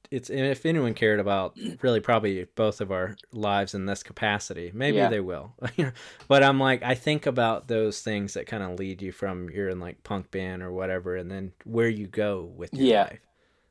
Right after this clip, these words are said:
Speaker 1: That isn't punk things,
Speaker 2: There was
Speaker 1: you
Speaker 2: an
Speaker 1: know?
Speaker 2: urban legend amongst our friends in the early nineties when Junkyard came to town and played.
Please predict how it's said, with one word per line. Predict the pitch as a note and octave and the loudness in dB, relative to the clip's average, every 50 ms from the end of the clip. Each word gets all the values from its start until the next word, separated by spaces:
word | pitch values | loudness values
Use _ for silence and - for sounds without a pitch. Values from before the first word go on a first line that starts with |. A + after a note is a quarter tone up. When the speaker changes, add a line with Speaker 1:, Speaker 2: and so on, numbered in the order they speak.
| _ _ - | _ _ -6
Speaker 1:
That | G2+ G2 F#2 | -4 -4 -2
isn't | F#2+ F#2 - F#2+ F2+ - - _ _ _ - | -4 -4 -6 -8 -12 -12 -14 _ _ _ -12
punk | - G2+ F2+ - - _ _ - _ | -8 -8 -8 -8 -10 _ _ -16 _
things, | - F#2+ F2 - - A2 A2 - - - - - | -8 -8 -8 -8 -12 -16 -16 -12 -10 -6 0 4
Speaker 2:
There | F#3 G#3 A3+ | 6 8 8
was | A#3+ B3 A3 F#3+ | 8 8 8 6
Speaker 1:
you | F#3 | 4
Speaker 2:
an | - | 4
Speaker 1:
know? | - | 6
Speaker 2:
urban | D#3 E3 F3 F3+ F3 F#3 E3 E3 C#3+ | 6 8 8 8 8 6 4 2 0
legend | C#3 B2 C#3 C#3 C#3 C#3 C3 B2 C#3 C3 B2 A#2+ A#2+ A2+ C3 - - | -2 -2 2 4 6 4 4 2 0 0 0 0 -2 -2 -4 -8 -6
amongst | A#2+ B2 B2+ C3 C3 - A#2+ | -4 -4 -4 -4 -4 -2 -2
our | G#2+ G#2+ | -2 -2
friends | - - - C3 B2 A#2+ A#2+ A2+ A2+ A2 A2 A2 - - - - - - _ _ - | -2 -6 -4 -2 0 0 0 0 -2 -2 0 0 2 2 2 0 -4 -8 _ _ -8
in | B2+ A#2 A2 | -6 -6 -6
the | G#2+ | -4
early | - B2 A#2+ A#2+ A#2+ A#2+ A#2+ A#2+ | -4 -2 0 0 2 2 2 0
nineties | A#2 A#2 A2+ A2+ A#2 A#2 A2+ A2+ G#2+ G2+ G2+ F#2+ - - - - | 0 0 -2 -2 -4 -4 -6 -6 -6 -8 -8 -8 -8 -10 -8 -4
when | A#2 A#2 A2 G#2+ | -2 -2 -2 -2
Junkyard | G#2+ - A#2+ A#2+ A#2+ - - A2 G#2+ G#2 | -2 -2 -2 -2 0 0 2 2 2 0
came | - - B2 A2+ A2+ G#2 | -2 -4 -4 -2 -2 -2
to | G2 | -4
town | - - - A2+ G2+ G2+ G#2 G#2 G#2 | -6 -4 -6 -4 -2 -2 -2 -2 -4
and | E2+ G2 G#2 - | -4 -6 -8 -10
played. | - - G2+ G2+ G2+ G2 G2 F#2+ F#2 - | -8 -6 -4 -2 0 0 0 -2 -4 -4